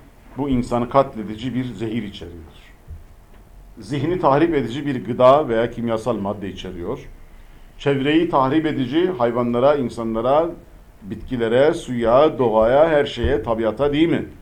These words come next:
Zarar verici bir unsur içeriyor. O zaman bu yasaklanır. Türkiye'de gübrenin yasaklanması lazım. Yani İslam devleti olsa gübre yasaklayacak.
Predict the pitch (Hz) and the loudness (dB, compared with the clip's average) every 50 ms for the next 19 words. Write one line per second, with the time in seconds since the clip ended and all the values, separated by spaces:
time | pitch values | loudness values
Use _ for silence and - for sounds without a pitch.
0 | - - - - - 90 104 110 131 160 185 185 170 160 151 135 127 156 160 165 | -20 -20 -20 -18 -10 -6 0 4 6 6 8 8 6 4 2 2 -2 -2 -2 0
1 | 185 175 147 151 139 - - 147 165 156 - - - 127 123 151 180 190 190 190 | -2 -2 -2 -4 -4 -4 -2 -2 -2 -2 -2 -2 -4 -2 2 2 4 2 2 -2
2 | - - - - - - 123 127 123 120 143 160 160 143 135 127 120 123 127 123 | -6 -16 -20 -20 -12 -8 -6 -4 -2 -2 -2 -2 0 0 0 0 0 -2 -4 -4
3 | - 123 120 113 107 98 - - - - - - - 156 160 165 160 156 131 139 | -4 -4 -4 -4 -4 -6 -10 -12 -18 -20 -20 -10 -6 -4 -4 -2 -2 -2 -2 -2
4 | 135 - 151 156 151 160 196 254 202 214 208 170 151 139 139 147 143 147 165 170 | 0 0 0 2 6 8 8 8 8 6 6 6 6 6 6 2 4 6 6 6
5 | 170 170 170 160 170 180 175 147 127 123 123 120 107 92 90 - - - - - | 8 6 6 4 6 8 8 10 10 8 6 2 -6 -8 -10 -14 -20 -20 -20 -20
6 | - - - - - _ - - - - - - - - - - - - - - | -20 -20 -20 -20 -20 _ -20 -20 -20 -20 -20 -20 -20 -20 -20 -20 -20 -20 -20 -20
7 | - - - - - - - 123 131 123 113 107 107 110 117 - - 180 185 190 | -20 -20 -20 -20 -20 -12 -4 2 2 2 4 2 0 -2 -4 2 8 8 8 8
8 | 190 175 170 156 147 139 139 139 143 135 120 117 - - - 139 175 208 214 - | 8 6 4 6 6 4 2 2 2 2 2 0 0 2 6 6 6 6 6 2
9 | - - - - - - 143 160 156 185 202 208 208 185 185 190 196 190 - 170 | -6 -16 -20 -20 -10 -8 -4 2 4 6 8 10 10 8 8 6 4 2 2 -2
10 | 160 131 151 123 - - - | 2 4 4 4 2 0 -8